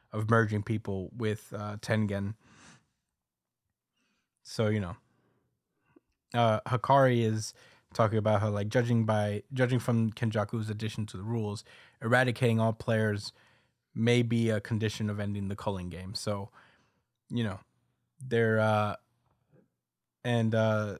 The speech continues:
they mentioned that, like, "Then why worry? Hakari and," uh, Okotsu says, "Oh, Hakari and I are still players, so as long as we're fighting Sukuna, Kenjaku can't win yet, you know, because he has to end the culling game before he can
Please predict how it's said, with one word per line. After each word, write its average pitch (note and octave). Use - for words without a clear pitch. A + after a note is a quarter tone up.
they A#2+
mentioned A2+
that, G#2
like, G2+
"Then A#2+
why B2+
worry? A#2
Hakari B2+
and," A2
uh, B2
Okotsu B2+
says, A2
"Oh, G#2+
Hakari B2
and A2+
I G#2+
are G#2
still G#2
players, A#2
so G#2
as G#2+
long E3
as C3
we're A#2+
fighting A#2+
Sukuna, A2
Kenjaku A#2+
can't G#2
win G#2+
yet, G2
you C3
know, G#2
because G#2
he G#2
has A2+
to -
end A2+
the G#2
culling A2
game F#2+
before G2+
he A2
can G2+